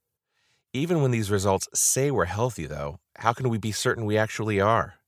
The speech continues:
We rarely stop to question the validity of these findings. But can it be possibly dangerous to accept what we're told, and, in a larger sense, the standard way of doing things, without raising any broader questions?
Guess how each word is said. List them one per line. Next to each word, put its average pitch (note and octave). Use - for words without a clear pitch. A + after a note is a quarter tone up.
We A2+
rarely D3
stop B2+
to -
question G2+
the D#2+
validity E2
of D2
these D2
findings. E2
But -
can D#3
it F3
be C3+
possibly A2+
dangerous F#2
to -
accept -
what -
we're D2
told, E2+
and, A#2+
in F#2+
a F2
larger G2
sense, C#2
the F#2+
standard G2+
way G2
of D2+
doing G#2
things, C2
without F#2
raising F2+
any F2+
broader D#2
questions? -